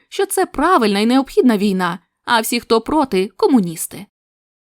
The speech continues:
Коли згодом, набагато пізніше, вона дійшла переконання, що війна не могла бути такою вже правильною та необхідною, було пізно. По телебаченню вже йшла Джейн Фонда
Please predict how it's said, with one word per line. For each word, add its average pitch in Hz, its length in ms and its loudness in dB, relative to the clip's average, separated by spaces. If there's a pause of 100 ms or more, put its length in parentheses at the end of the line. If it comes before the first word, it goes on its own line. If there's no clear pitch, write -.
(240)
Коли 370 260 4
згодом, 185 560 -2
набагато 254 440 2
пізніше, 240 540 2
вона 175 200 -2
дійшла 233 400 0
переконання, 208 640 0
що 196 180 0
війна 226 440 2
не 269 180 6
могла 277 420 2
бути 226 280 0
такою 240 400 4
вже 220 180 0
правильною 220 640 2
та 285 100 2
необхідною, 220 760 -2 (200)
було 349 260 4
пізно. 180 520 -4 (400)
По 320 100 -2
телебаченню 349 720 2
вже 330 220 2
йшла 311 420 2
Джейн 294 380 0
Фонда 233 500 2